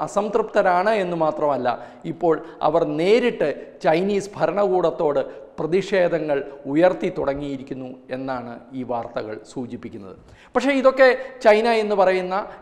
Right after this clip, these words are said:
രാജ്യത്തെ സംബന്ധിച്ചിടത്തോളം വളരെ ചെറിയ കാര്യങ്ങളല്ലേ? ഇതിൻ്റെയൊക്കെ പേരിൽ ചൈന തകർന്നു വീഴുമെന്നൊക്കെ പറയുന്ന അതിശയോക്തിയല്ലേ എന്ന് ആദ്യം തന്നെ, ആ,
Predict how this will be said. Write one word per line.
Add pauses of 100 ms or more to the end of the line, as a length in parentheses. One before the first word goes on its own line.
(120)
രാജ്യത്തെ
സംബന്ധിച്ചിടത്തോളം
വളരെ
ചെറിയ
കാര്യങ്ങളല്ലേ? (360)
ഇതിൻ്റെയൊക്കെ
പേരിൽ (120)
ചൈന (140)
തകർന്നു
വീഴുമെന്നൊക്കെ
പറയുന്ന
അതിശയോക്തിയല്ലേ
എന്ന് (360)
ആദ്യം
തന്നെ, (340)
ആ,